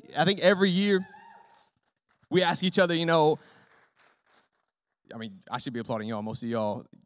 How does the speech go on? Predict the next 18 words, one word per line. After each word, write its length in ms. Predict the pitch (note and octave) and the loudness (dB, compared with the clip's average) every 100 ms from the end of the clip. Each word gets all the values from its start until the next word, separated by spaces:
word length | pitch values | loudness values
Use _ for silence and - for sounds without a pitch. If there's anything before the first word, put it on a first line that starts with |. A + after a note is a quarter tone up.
| _ - | _ -20
we're 260 | G2+ B2 G#2+ | -6 -4 -4
looking 320 | A2+ C3+ - A#2+ | -4 -6 -4 -4
to 40 | |
y'all 300 | A#2+ B2 A#2+ | 0 2 2
in 80 | A#2+ | 0
your 100 | A#2+ | -4
marriages, 540 | A#2 A#2+ A2+ A2 G#2 | -4 -4 -4 -4 -8
and 100 | G#2+ - - | -8 -12 -14
how 180 | - C#3 | -4 -2
to 80 | B2+ | 0
do 260 | B2 C3+ | 2 4
it 80 | C3+ | 2
and 60 | B2+ | -2
how 80 | C#3 | -6
to 60 | |
do 220 | A#2+ B2+ A#2 | 0 0 2
it 40 | |
well. 400 | A#2+ C3+ B2 A2 | 2 0 0 -4